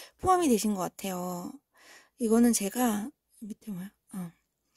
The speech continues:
그분이 혹시 나오면, 나오면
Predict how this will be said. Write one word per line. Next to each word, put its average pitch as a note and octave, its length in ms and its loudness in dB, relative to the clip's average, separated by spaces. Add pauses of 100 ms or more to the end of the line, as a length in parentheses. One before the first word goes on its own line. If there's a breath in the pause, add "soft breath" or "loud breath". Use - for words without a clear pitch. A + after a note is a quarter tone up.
(640 loud breath)
그분이 B3+ 800 6
혹시 B3 560 2
나오면, F#3+ 840 2 (1500)
나오면 A3 540 2